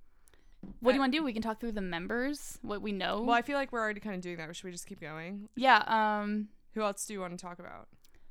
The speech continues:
Speaker 1: Uh, I would say for me, Baekhyun is a standout because of his voice.
Speaker 2: Yeah.
Speaker 1: He is so good.
Speaker 2: He has a
Speaker 1: He's
Speaker 2: perfect
Speaker 1: so
Speaker 2: voice.
Speaker 1: good. Like,
Speaker 2: Yeah.
Speaker 1: it, does he have the best voice in K-pop?
Speaker 2: Maybe.
Speaker 1: Maybe. Like, I don't
Speaker 2: Those
Speaker 1: get
Speaker 2: high notes,
Speaker 1: Like, I
Speaker 2: I
Speaker 1: don't
Speaker 2: just
Speaker 1: know all of K-pop,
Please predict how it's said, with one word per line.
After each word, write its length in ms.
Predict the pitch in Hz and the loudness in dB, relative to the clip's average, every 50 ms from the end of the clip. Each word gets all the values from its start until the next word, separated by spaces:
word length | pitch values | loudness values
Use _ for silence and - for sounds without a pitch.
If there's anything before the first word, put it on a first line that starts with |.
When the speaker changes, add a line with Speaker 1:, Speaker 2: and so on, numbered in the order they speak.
| - - | -8 0
Speaker 1:
Uh, 280 | - - 220 220 220 226 | 4 6 8 8 8 8
I 220 | - - 220 233 262 | 10 10 10 10 10
would 140 | 311 302 - | 6 4 -2
say 380 | - - 330 320 320 311 311 | -2 0 2 2 4 2 0
for 160 | - - 247 220 | 0 -2 -2 0
me, 280 | 214 214 208 208 208 | 0 0 0 0 -2
Baekhyun 580 | 202 - 196 196 - 226 220 220 226 233 240 - | 0 0 -2 -2 -2 -4 -4 -2 -2 -2 -4 -4
is 80 | 214 233 | -8 -10
a 40 | |
standout 680 | 226 - - 202 185 180 180 180 175 170 175 175 185 - | -8 -8 -6 -6 -6 -4 -2 -2 0 0 -2 -2 -4 -6
because 300 | - 190 - 185 180 196 | -8 -10 -8 -8 -10 -8
of 80 | 185 190 | -8 -10
his 160 | 196 202 - - - | -10 -10 -12 -16 -18
voice. 720 | 202 190 185 180 - - - - - - - - - - - | -18 -18 -18 -16 -14 -14 -14 -12 -14 -14 -12 -12 -12 -12 -12
Speaker 2:
Yeah. 220 | - - 90 - 196 190 - - - - - _ | -12 -14 -16 -16 -18 -18 -20 -20 -20 -20 -20 _
Speaker 1:
He 240 | - - - 208 202 | -18 -10 -6 -6 -4
is 160 | 208 226 226 | -4 -6 -6
so 520 | - - - - - - 202 - - - - | -8 -10 -10 -10 -10 -8 -8 -10 -10 -12 -14
good. 260 | - - - - 233 - - - - - - _ - - - - _ _ - - _ _ _ | -14 -14 -14 -14 -14 -16 -18 -20 -20 -20 -20 _ -20 -20 -20 -20 _ _ -20 -20 _ _ _
Speaker 2:
He 80 | - 240 | -12 -10
has 100 | 240 220 | -10 -10
a 40 | 208 - - - - - - - - - | -12 -14 -18 -20 -20 -20 -20 -20 -10 -2
Speaker 1:
He's 220 | - 285 302 311 | 2 4 4 4
Speaker 2:
perfect 80 | 294 - | 4 0
Speaker 1:
so 400 | - - 180 196 226 214 214 208 202 | -4 -2 0 4 6 6 6 6 4
Speaker 2:
voice. 40 | 190 | 0
Speaker 1:
good. 340 | 208 196 185 - - - - | -2 -4 -4 -4 -6 -4 2
Like, 180 | 226 214 214 - | 2 2 2 2
Speaker 2:
Yeah. 400 | 196 185 - - - - - 226 | -4 -10 -14 -18 -14 -6 -2 -2
Speaker 1:
it, 100 | 233 196 | -2 0
does 160 | 233 233 226 | 0 0 0
he 80 | - 302 | 2 0
have 120 | 294 277 | 0 2
the 60 | 294 254 | 2 0
best 200 | 277 285 262 247 | 0 0 0 -2
voice 220 | 254 262 269 - | -4 -4 -2 -2
in 80 | 254 233 | -2 -4
K-pop? 480 | - 220 214 220 - 254 262 269 262 - - - - - - - - - - | -2 -4 -6 -4 -2 0 0 -2 -2 -6 -16 -20 -20 -16 -14 -14 -14 -10 -6
Speaker 2:
Maybe. 320 | 214 196 196 196 220 320 440 494 | -4 0 2 2 4 4 2 2
Speaker 1:
Maybe. 520 | - 415 370 311 247 202 - - 202 - - - - - - - - | 2 2 2 2 2 0 -2 -8 -10 -10 -12 -18 -20 -20 -12 -4 0
Like, 140 | 247 254 - - | 0 0 2 4
I 80 | - 240 | 4 6
don't 120 | 254 320 | 6 8
Speaker 2:
Those 200 | 370 226 285 311 | 10 8 8 8
Speaker 1:
get 60 | - 233 | 8 6
Speaker 2:
high 200 | 220 190 190 202 | 6 6 6 6
notes, 400 | 226 240 254 262 254 - - - | 4 2 2 0 0 -2 -2 2
Speaker 1:
Like, 160 | 285 277 - - | 4 4 6 8
I 100 | - 233 | 8 8
Speaker 2:
I 20 | 277 | 8
Speaker 1:
don't 100 | 349 392 | 8 6
Speaker 2:
just 100 | 370 339 | 6 6
Speaker 1:
know 160 | 339 339 320 | 6 6 6
all 200 | 247 214 220 226 | 6 4 6 6
of 120 | 254 262 - | 4 2 0
K-pop, 500 | - 214 226 - 262 269 277 285 269 | -2 -2 -2 0 2 2 2 0 -2